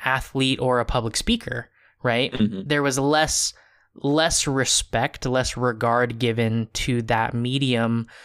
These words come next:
Speaker 1: of entertainment, uh, than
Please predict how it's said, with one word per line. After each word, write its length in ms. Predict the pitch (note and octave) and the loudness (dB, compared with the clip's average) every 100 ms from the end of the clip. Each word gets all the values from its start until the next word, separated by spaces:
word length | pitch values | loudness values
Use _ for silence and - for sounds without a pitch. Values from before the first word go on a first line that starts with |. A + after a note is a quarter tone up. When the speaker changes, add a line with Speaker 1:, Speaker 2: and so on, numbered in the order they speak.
| - - | -20 -6
Speaker 1:
of 280 | B2+ B2 A2+ | 0 2 2
entertainment, 880 | G#2 A#2 - F#3 F#3+ C3 A2+ A2 - - - _ _ _ _ | 0 0 0 0 2 2 0 -2 -10 -20 -20 _ _ _ _
uh, 320 | C3 A#2 G2 - - _ | 0 0 -2 -8 -18 _
than 440 | C3 B2+ B2 A2+ | -12 -2 -2 0